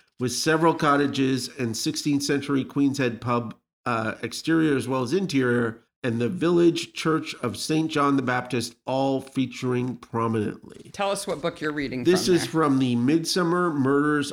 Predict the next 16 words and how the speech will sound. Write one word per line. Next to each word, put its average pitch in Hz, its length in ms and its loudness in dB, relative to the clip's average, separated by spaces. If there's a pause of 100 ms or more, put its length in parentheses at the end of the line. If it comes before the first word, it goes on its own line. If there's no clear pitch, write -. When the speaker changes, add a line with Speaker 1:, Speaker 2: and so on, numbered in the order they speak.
Speaker 1:
on 147 320 2
Location 160 640 0
book, 117 340 -4 (440)
fully 175 340 2
illustrated, 160 640 2
indexed, 156 720 -2
and 120 220 0
with 123 260 -2
location 131 760 -2
maps 101 500 -10 (480)
by 117 460 -2
Sabine 180 580 -2
Schreiner 170 720 0 (400)
and 123 240 2
Joan 156 480 4
Street. - 600 -4